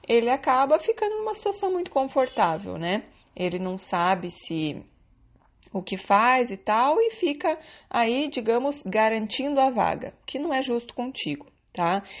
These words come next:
Essa história de mesmo distante ele liga todos os dias, é, sim, pode ser, né, uma questão de atenção, de, de gostar de você e tudo mais, mas também pode ser uma questão de controle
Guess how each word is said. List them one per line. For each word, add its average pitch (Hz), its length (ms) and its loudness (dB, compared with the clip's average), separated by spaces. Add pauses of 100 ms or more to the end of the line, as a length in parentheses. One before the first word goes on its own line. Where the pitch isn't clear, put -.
(120)
Essa 185 220 -2
história 196 400 4
de 180 100 -4
mesmo 185 320 -2
distante 190 440 -4
ele 185 140 -4
liga 180 380 -4
todos 180 220 -6
os 180 160 -6
dias, 233 440 0 (400)
é, 180 540 2 (160)
sim, 269 400 -2 (380)
pode 185 320 0
ser, 226 400 2
né, 202 280 -2
uma 208 160 -4
questão 180 380 -6
de 180 80 -4
atenção, 202 800 -2
de, 180 440 -4 (160)
de 170 140 -6
gostar 175 240 -6
de 165 80 -4
você 165 300 -4
e 208 80 -2
tudo 202 160 -8
mais, 247 200 -2 (360)
mas 311 200 2
também 311 340 2
pode 294 260 2
ser 302 80 2
uma 294 120 2
questão 294 300 -2
de 285 80 -2
controle 285 560 0